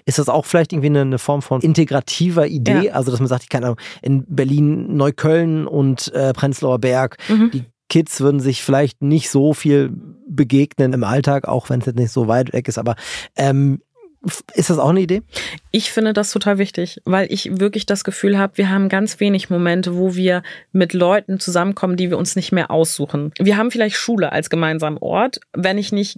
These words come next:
Speaker 2: gerade an der, bei einer bestimmten Schule bin, da wo alle irgendwie den gleichen Abschluss machen oder sonst was. Ich kann das, ich sag's mal aus meiner Perspektive. Ich war an einer Gesamtschule, da waren von bis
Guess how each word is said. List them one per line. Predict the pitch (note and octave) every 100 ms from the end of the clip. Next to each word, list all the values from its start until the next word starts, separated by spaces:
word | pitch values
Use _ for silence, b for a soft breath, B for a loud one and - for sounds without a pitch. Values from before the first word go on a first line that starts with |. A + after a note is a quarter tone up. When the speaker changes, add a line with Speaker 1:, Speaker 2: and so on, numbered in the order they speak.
| - E3+
Speaker 2:
gerade | - F3+ F#3+
an | E3+ F3+
der, | F3 F3 E3
bei | - E3 -
einer | E3+ F3+
bestimmten | F3+ G3 -
Schule | - G3+ G3
bin, | F#3 F3+
da | F3 F3+
wo | F3+
alle | E3+ - F3 F3 E3+
irgendwie | - F3+
den | F3
gleichen | E3 E3
Abschluss | E3 - F3 E3+
machen | E3 E3
oder | E3 D#3
sonst | D#3 D3+ D3
was. | -
Ich | E3
kann | G#3
das, | A3 B B B
ich |
sag's | G3+ G3+
mal | G3+
aus | F#3+
meiner | E3+ E3+
Perspektive. | D#3+ D#3+ - D#3 - D#3 D3+ B B B -
Ich | A3+ -
war | G#3 G#3 G3+ _ _ _ _ _ -
an | F3
einer | F#3
Gesamtschule, | F3 F3 G#3+ B3 B3+ C4 C#4+ A#3+
da | F#3+
waren | F3 E3+ E3 D#3+ -
von | - - A#3+ A#3+
bis | G3 G3 -